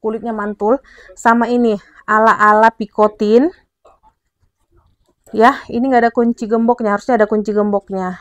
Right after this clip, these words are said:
Terus ada jejak kayak lem di sini nih. Mungkin tadinya ditempelin magnet. Tapi lepas magnetnya ya. Untuk kulit jangan diragukan, Kak. Oh,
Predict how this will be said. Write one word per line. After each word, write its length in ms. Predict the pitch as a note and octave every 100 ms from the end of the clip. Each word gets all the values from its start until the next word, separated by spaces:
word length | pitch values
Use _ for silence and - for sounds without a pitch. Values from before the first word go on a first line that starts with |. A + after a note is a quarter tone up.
| _
Terus 240 | - C4+ -
ada 240 | A3+ A#3
jejak 400 | A3+ G#3 A#3 A#3
kayak 240 | A3 A3 G#3+
lem 320 | A#3 A#3+ G#3+
di 80 | G3+
sini 240 | G3 F#3+ F#3
nih. 60 | - _ _ _ _ _ _ - -
Mungkin 280 | A3+ G#3+ B3
tadinya 280 | A3+ G#3+ A#3
ditempelin 520 | A#3 G#3+ G#3+ G#3+ G#3+
magnet. 400 | G#3 A3 G#3+ G3+ _ _ _ _ _ _ _
Tapi 240 | G#3 B3 B3
lepas 320 | A#3 B3 A#3+
magnetnya 480 | A#3 A3+ G#3 G#3 G3
ya. 180 | A3 E4 - _ _ _ - - _ _ _ -
Untuk 280 | A#3 A#3
kulit 280 | A3+ B3+ B3
jangan 240 | A3 A3 A3+
diragukan, 640 | A3 G#3+ G#3 G#3+ A#3 A#3
Kak. 320 | G#3+ G#3 G3
Oh, 520 | G3+ A#3 B3 G#3+ F#3